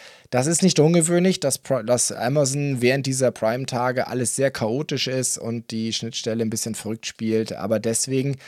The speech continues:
sind hier keine Preise angezeigt in dieser Seite, die ich euch natürlich wie immer unten verlinke, beziehungsweise merlinsteine punkt de, da müsstet ihr die auch aktuell hier auf der Startseite, ähm, verlinkt fi-, vorfinden.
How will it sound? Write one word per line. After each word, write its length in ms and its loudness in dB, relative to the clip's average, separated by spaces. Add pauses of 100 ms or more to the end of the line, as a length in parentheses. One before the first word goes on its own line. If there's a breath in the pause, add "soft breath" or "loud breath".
(140 loud breath)
sind 280 2
hier 140 0
keine 300 0
Preise 460 0
angezeigt 720 -6
in 240 -6
dieser 300 -2
Seite, 320 -6
die 80 -6
ich 120 -6
euch 120 -4
natürlich 320 -4
wie 60 -2
immer 120 -2
unten 160 -2
verlinke, 440 -2
beziehungsweise 640 -4
merlinsteine 720 -2
punkt 40 -10
de, 340 -2 (340 loud breath)
da 100 0
müsstet 400 -2
ihr 200 -2
die 200 -4
auch 200 -6
aktuell 440 -4
hier 180 -2
auf 120 -8
der 100 -6
Startseite, 800 -4
ähm, 200 -8
verlinkt 500 -2
fi-, 300 -2
vorfinden. 680 -4